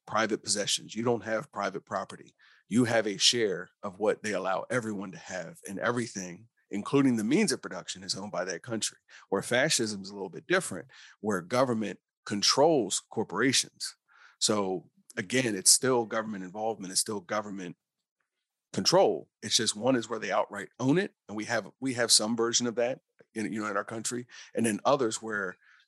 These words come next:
they legislate it or they oversee it and they control it through, you know, their government powers. It's not always, uh, legislature. It's, it's sometimes just by edict.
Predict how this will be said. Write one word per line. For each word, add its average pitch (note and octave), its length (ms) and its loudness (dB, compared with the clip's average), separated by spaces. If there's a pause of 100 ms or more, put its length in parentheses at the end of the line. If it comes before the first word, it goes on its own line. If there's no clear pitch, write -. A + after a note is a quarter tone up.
(140)
they G#2 140 0
legislate G#2+ 640 4
it F2+ 180 -8
or G#2+ 100 -8
they F#2 140 -4
oversee G#2+ 560 4
it C#2 180 -10
and G2+ 120 -6
they G2 80 -6
control G2+ 480 -2
it - 180 -8
through, F#2+ 420 -8 (600)
you G#2 100 -2
know, F2 280 -4 (640)
their F#2 100 -6
government B2 320 2
powers. F#2 220 -2
It's - 80 2
not C3+ 160 4
always, A#2 320 0
uh, F2+ 260 -8 (420)
legislature. G#2+ 600 0
It's, - 280 2
it's G2 180 -6
sometimes G#2 380 -6
just G2 140 -12
by F#2 160 -2
edict. G2+ 360 -6